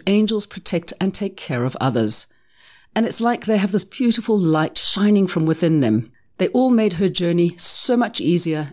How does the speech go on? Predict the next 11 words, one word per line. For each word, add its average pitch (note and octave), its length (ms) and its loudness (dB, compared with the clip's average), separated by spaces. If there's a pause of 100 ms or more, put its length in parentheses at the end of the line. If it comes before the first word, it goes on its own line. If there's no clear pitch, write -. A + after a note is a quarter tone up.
and C3+ 180 2
better. A#2+ 440 -2 (880)
As D#3+ 120 -2
she G#3 120 -4
says, E3+ 460 -2 (260)
"My F3+ 160 2
heart G3+ 480 0
is G#3 140 -4
like D3+ 220 -6
a D3+ 60 -8
puzzle. B2 560 -4